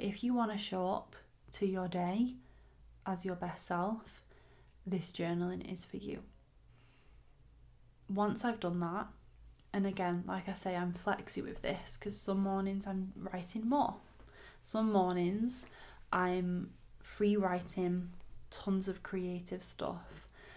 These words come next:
and some mornings I'm not really in the mood to journal,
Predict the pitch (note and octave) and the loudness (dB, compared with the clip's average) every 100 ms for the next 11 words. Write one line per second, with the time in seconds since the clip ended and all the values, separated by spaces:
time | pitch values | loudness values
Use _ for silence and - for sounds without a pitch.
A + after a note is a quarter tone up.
0 | - - - - F#3+ F#3+ - G3 G3 F#3+ | -18 -20 -8 0 0 0 2 6 8 6
1 | F#3 F3+ F3+ F3+ F3+ F3+ - - - - | 4 2 0 0 -2 -6 -12 -20 -20 -6
2 | F#3+ F#3 F#3 - F#3 F3+ F3 F3+ F#3 F3 | 0 2 4 2 2 0 0 -2 0 2
3 | F3 F3 F#3 - F3+ F3 F3 F3 | 2 0 -4 0 0 2 2 0